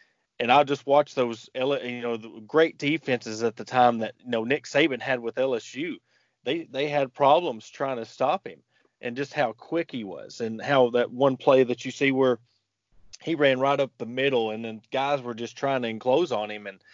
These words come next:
he just sped off into the distance. And, you know, that was, like I said, I brought up the, the block, you know, where Casey Dick laid. I mean, they just,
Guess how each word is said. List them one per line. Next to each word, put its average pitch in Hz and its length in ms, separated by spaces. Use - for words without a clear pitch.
he 123 160
just 139 240
sped - 420
off 135 240
into 113 160
the 107 80
distance. 123 560
And, 95 180
you 120 100
know, 120 180
that 151 220
was, - 220
like 123 180
I 120 60
said, 143 240
I 131 80
brought 131 260
up 123 160
the, 110 260
the 110 120
block, 123 440
you 117 100
know, 110 80
where 107 220
Casey 131 420
Dick 120 320
laid. 117 320
I 98 40
mean, 104 160
they 127 120
just, - 300